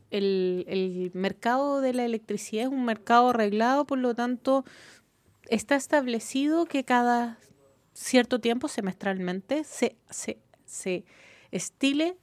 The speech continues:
y se obligue, digamos, por ley a subir las cuentas eléctricas. Lo que ocurrió fue que a propósito del dos mil diecinueve y del congelamiento, del, de la pandemia, el estallido social y la, y la pandemia en sí,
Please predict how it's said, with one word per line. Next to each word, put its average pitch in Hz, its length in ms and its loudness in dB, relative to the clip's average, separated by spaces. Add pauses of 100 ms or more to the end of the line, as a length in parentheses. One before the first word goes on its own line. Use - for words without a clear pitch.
(240)
y 214 80 -8
se 208 240 -4
obligue, 208 680 -2
digamos, 262 380 -4
por 208 240 -6
ley 226 380 0
a 220 80 -4
subir 226 400 -4
las 240 140 -2
cuentas 139 320 -10
eléctricas. - 480 -18 (440)
Lo 185 160 2
que 247 120 0
ocurrió 262 560 0
fue 220 480 -2 (480)
que 220 360 2
a 185 100 -2
propósito 220 640 -2
del 233 120 0
dos 196 140 -4
mil 214 160 -2
diecinueve 214 800 -2
y 202 200 -2
del 190 220 -2
congelamiento, 170 720 -6
del, 160 400 -4
de 175 140 -2
la 160 160 -2
pandemia, 175 720 4
el 165 140 -4
estallido 165 340 -6
social 170 420 -4
y 170 80 -2
la, - 260 -6
y 160 220 -4
la 151 160 -8
pandemia 175 520 -4
en 202 100 -4
sí, 240 260 -6